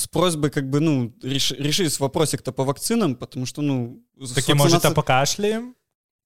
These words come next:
Speaker 1: с вакцинацией были вопросы, и л-, лидер-, политические лидеры теряли свои, как бы, политические ба-, баллы, и, как бы, вот к Бурле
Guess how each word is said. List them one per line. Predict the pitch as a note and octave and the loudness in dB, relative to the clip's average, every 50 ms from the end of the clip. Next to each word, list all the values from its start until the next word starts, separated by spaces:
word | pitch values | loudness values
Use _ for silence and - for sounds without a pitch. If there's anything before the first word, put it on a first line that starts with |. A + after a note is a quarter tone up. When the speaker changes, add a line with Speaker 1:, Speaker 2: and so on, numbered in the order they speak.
| _ _ _ | _ _ _
Speaker 1:
с | - - - | -14 -12 -8
вакцинацией | C#3 - - F3+ F#3+ F#3 - - D#3+ C#3 | -4 -2 0 2 2 2 0 0 0 2
были | C3+ D#3 D#3 D3 C#3 | 2 2 2 4 2
вопросы, | C3 B2+ C3 B2+ - F#3 G#3 A#3 - - D#3+ C#3 B2+ B2 | 2 2 0 0 2 0 2 2 2 2 2 2 0 0
и | B2+ C3+ B2+ C3 C3 C3 C3 C3 - | 0 0 0 2 2 2 0 0 -2
л-, | C3+ C#3 C#3 C#3+ - - - | -2 -2 -2 -2 -6 -8 -6
лидер-, | C#3 D3 F3+ F3+ D#3 D3+ | -4 -4 -2 -2 -4 -6
политические | - - C#3+ B2+ - F3 - - - C#3+ C3+ | -4 -4 -4 -2 -2 -2 -4 -2 0 0 0
лидеры | D3+ F#3+ F#3 F3 D#3+ C#3+ | 0 0 0 0 0 0
теряли | B2 - - C#3 D3+ D#3+ D#3+ D3 | -2 -2 -2 0 2 2 2 2
свои, | C3 - - D3 C#3+ B2+ | 0 0 0 -2 -2 -2
как | - C3 | -2 -4
бы, | B2+ B2+ | -4 -2
политические | B2 C#3 C3+ B2+ - D3 C#3+ - - - C#3 A#2 | -2 0 -2 0 0 -2 -4 -4 -4 -4 -4 -2
ба-, | A2+ D3 E3+ G3+ G#3+ G3+ | 0 0 2 2 0 0
баллы, | - D3 - F#3+ C#3+ F3 G#3 G#3 E3 C3+ B2+ B2 | -4 -6 -10 -4 -2 -2 0 2 2 0 0 -2
и, | |
как | B2 - B2+ | -4 -8 -10
бы, | B2 B2 B2 B2+ | -10 -8 -6 -4
вот | B2+ B2+ B2+ B2 _ _ _ _ _ _ _ - | -2 -2 -4 -4 _ _ _ _ _ _ _ -12
к | C3+ | -8
Бурле | B2+ B2+ D#3+ F#3 G#3+ G#3+ A3 G#3+ A3 | -2 -2 0 0 0 0 -2 -2 -4